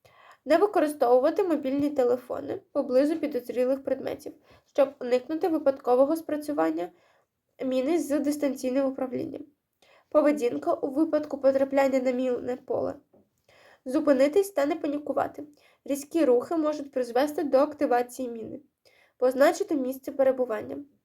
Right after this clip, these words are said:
прапорцями, стрічками та іншими засобами. Зворотній рух по власних слідах. Це найменш, е, небезпечний шлях. Дотримуватись інструкцій військових та рятувальників, якщо вони надають допомогу. Надання першої допомоги при вибухах.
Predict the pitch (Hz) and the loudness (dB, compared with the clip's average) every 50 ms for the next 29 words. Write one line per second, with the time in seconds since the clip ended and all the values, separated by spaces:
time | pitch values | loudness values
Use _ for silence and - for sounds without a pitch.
0 | _ _ _ - 302 294 294 247 254 262 262 - 277 294 311 330 320 320 - - | _ _ _ 0 0 0 2 2 2 2 2 2 2 2 2 0 -2 -4 -6 -4
1 | 233 262 269 - - - 302 285 294 320 311 - _ - _ _ _ _ _ _ | -4 -4 -4 -6 -10 -8 -6 -6 -6 -8 -10 -14 _ -20 _ _ _ _ _ _
2 | _ _ - 262 277 - - 240 233 247 247 294 254 254 202 180 165 - - - | _ _ 2 2 2 2 0 -4 -6 -4 -4 -4 -2 0 0 0 0 -2 -4 -8
3 | - - - - 277 294 _ _ _ _ _ _ _ _ _ - - 247 247 262 | -14 -12 -12 -12 -12 -14 _ _ _ _ _ _ _ _ _ -16 -10 0 6 6
4 | 269 285 320 349 - 349 302 277 277 320 311 - - 269 277 247 240 233 262 - | 8 8 8 4 2 0 0 2 2 0 -2 0 -2 0 2 4 2 2 2 -2
5 | - 277 285 - - 247 240 - - - - _ _ _ _ _ _ _ _ _ | -10 -12 -12 -12 -14 -12 -10 -8 -10 -10 -10 _ _ _ _ _ _ _ _ _
6 | _ - 294 285 294 294 277 254 269 277 311 339 403 415 - - 294 - - 277 | _ 0 0 2 4 4 4 4 4 2 2 2 -2 -4 -4 -6 -4 0 2 2
7 | 269 262 262 277 247 277 269 - 196 240 277 - - 285 269 - - - - - | 2 2 2 4 2 2 2 2 -2 -2 -2 -2 -6 -10 -10 -10 -12 -10 -10 -10
8 | - - _ _ _ - - 254 262 - 349 370 370 339 320 - 285 285 - - | -10 -14 _ _ _ -2 0 0 2 2 2 2 2 2 2 0 -2 -8 -8 -8
9 | 277 262 269 - 285 277 285 - - 285 269 269 262 262 - 262 262 311 381 - | -10 -10 -8 -6 -4 -4 -4 -4 -4 -4 -4 -4 -4 -2 2 4 4 4 4 0
10 | - - 262 247 277 277 277 262 247 208 - - 277 269 - - 269 269 254 247 | -2 0 4 4 4 2 2 -2 -2 -2 -4 -4 -8 -10 -12 -14 -10 -8 -8 -8
11 | - - - 302 320 330 302 320 302 302 269 262 233 226 214 202 - 262 240 233 | -8 -2 -2 0 0 0 -2 0 -2 0 2 2 2 2 2 0 -2 -2 -2 -6
12 | 226 - 170 - 269 - - _ _ _ _ _ _ _ _ _ _ - - - | -6 -8 -8 -10 -12 -18 -20 _ _ _ _ _ _ _ _ _ _ -20 -20 -20
13 | _ - - 254 240 262 254 269 339 330 - 285 302 302 - - - 262 262 - | _ -6 -2 4 4 6 6 6 2 2 2 2 2 0 -2 -2 -2 -2 -2 -2
14 | 233 233 247 302 302 330 330 320 - 269 262 214 196 202 - - - - - _ | -4 0 0 0 0 -2 -6 0 2 2 2 2 0 -4 -6 -12 -14 -18 -20 _
15 | _ | _